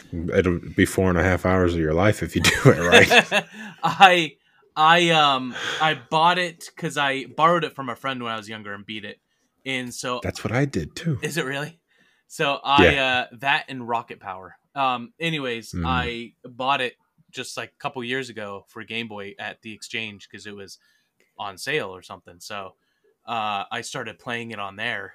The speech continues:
Speaker 2: and then I was like, "Man, I don't feel like using batteries on my Game Boy just to play this." So I stopped.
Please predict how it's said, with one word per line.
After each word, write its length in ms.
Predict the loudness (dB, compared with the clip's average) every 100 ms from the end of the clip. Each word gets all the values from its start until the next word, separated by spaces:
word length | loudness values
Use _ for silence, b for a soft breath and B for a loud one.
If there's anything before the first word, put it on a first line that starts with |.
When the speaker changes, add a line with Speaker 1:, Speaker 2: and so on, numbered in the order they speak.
| -18
Speaker 2:
and 140 | -18
then 80 | -14
I 80 | -14
was 140 | -14
like, 160 | -18 -16
"Man, 180 | -14 -10
I 40 |
don't 160 | -12 -12
feel 120 | -14
like 160 | -14 -18 -18
using 320 | -16 -14 -8
batteries 440 | -6 -4 -6 -10
on 100 | -14
my 120 | -14
Game 260 | -14 -12 -12
Boy 180 | -12 -16
just 180 | -16 -18
to 60 |
play 220 | -14 -14
this." 180 | -14 -16
So 220 | -12 -12 _ _ _ _ _
I 80 | -12
stopped. 500 | -8 0 2 0 _